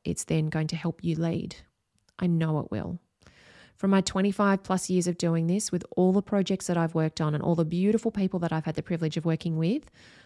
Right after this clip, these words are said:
I know this to be true for you too. Thank you for listening.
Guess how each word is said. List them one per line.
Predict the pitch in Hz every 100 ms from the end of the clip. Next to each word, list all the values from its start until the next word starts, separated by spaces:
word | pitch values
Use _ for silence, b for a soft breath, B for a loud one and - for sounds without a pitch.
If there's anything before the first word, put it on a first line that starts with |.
| b -
I | 202
know | 190 180
this | 175
to | - 175
be | 170
true | - 170 156
for | -
you | 160 156 151 156
too. | - - - 165 - _ _ _ _ B B B B B B _
Thank | 240 233 233
you | 247
for | 240
listening. | 196 160 - 147 139